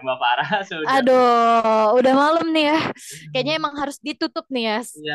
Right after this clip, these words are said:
Speaker 1: harus ditutup. <laughs> Jadi buat lovers, jangan lupa juga untuk subscribe dan juga follow I G kita juga ya di Top Tier Radio. Dan jangan lupa juga untuk follow
Speaker 2: Ya.
Speaker 1: Twitter kita juga nih. Ya kan? Dan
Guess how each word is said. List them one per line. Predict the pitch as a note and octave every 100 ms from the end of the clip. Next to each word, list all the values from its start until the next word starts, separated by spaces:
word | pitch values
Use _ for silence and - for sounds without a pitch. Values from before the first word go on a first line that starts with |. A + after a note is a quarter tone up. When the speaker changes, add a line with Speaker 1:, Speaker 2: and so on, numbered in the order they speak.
| D3
Speaker 1:
harus | D3 D#4+
ditutup. | - F4+ - - _ -
<laughs> | A#3+ - _ _ _ - -
Jadi | F#3 - A#3
buat | G#3 G#3
lovers, | - A4+ C#5+ B4+ G4+ - F#4 G#4 E4 - _
jangan | - D#3+ D#3+ D#3+
lupa | D#3 D#3
juga | D3+ E3+ E3
untuk | D#3
subscribe | D3 C#3+ _ D3+ D3+ D3+
dan | C3
juga | B2+ B2+
follow | B2 B2+ B2+
I | B2+
G | A#2+ B2+
kita | C3 B2
juga | B2 C3
ya | B2+ B2 A2
di | - _
Top | G#2 -
Tier | G#2
Radio. | G#2 G#2 A#2 D3
Dan |
jangan | F3 F#3
lupa | F#3
juga | E3+ F#3 E3
untuk | D#3 -
follow | E3 D4
Speaker 2:
Ya. | G4+
Speaker 1:
Twitter | - -
kita | - _ - -
juga | F4+ - -
nih. | A#2 A2+ - - _ _ _ _ B2
Ya | A#2
kan? | G#2 G#2+ A#2 B2+
Dan | C3